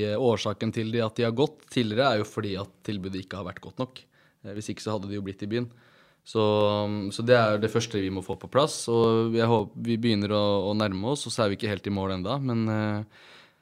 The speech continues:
men, eh, vi jobber jo hele tiden for å bli enda bedre og ta steg som klubb, sånn at utviklingsavdelingen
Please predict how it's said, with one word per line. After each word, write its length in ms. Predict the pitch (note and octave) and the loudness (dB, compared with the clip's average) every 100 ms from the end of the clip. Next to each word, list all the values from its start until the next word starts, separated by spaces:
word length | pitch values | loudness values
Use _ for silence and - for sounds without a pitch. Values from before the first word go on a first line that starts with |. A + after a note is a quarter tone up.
| _ - | _ -8
men, 220 | A2 A2 G#2+ | -4 -2 -4
eh, 100 | G#2+ | -2
vi 60 | A2+ | 0
jobber 180 | A2+ G#2 | 2 2
jo 140 | A2+ G#2+ | 2 2
hele 160 | A2 G2 | 0 -4
tiden 220 | G2+ F#2+ | -8 -8
for 160 | G#2 G2 | -8 -6
å 120 | G2 G2 G2 F#2+ F2 | -4 -4 -4 -6 -10
bli 380 | - G#2+ A2 G#2+ | -14 -6 -2 -2
enda 220 | G2 F#2+ | -2 -6
bedre 300 | F#2 F2+ F#2+ | -6 -6 -8
og 20 | - | -8
ta 80 | G2 | -10
steg 240 | - F2 | -10 -12
som 160 | - F#2 | -12 -14
klubb, 300 | - G2 A2+ | -8 -8 -8
sånn 240 | - G2 | -6 -6
at 220 | G2 - - | -6 -10 -12
utviklingsavdelingen 800 | A#2 G#2 G2 F#2+ G2+ G2+ F#2+ | -10 -8 -8 -6 -4 -2 -2